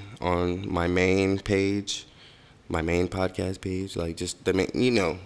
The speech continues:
they're not gonna be listed in the fucking little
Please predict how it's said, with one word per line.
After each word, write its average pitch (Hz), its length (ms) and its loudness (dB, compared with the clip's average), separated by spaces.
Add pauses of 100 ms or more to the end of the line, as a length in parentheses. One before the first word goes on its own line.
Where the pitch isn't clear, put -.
they're 98 180 2
not 110 180 4
gonna 104 160 4
be 98 380 -2
listed 95 440 0
in 92 160 2
the 87 220 0
fucking 87 640 -4 (460)
little 87 360 0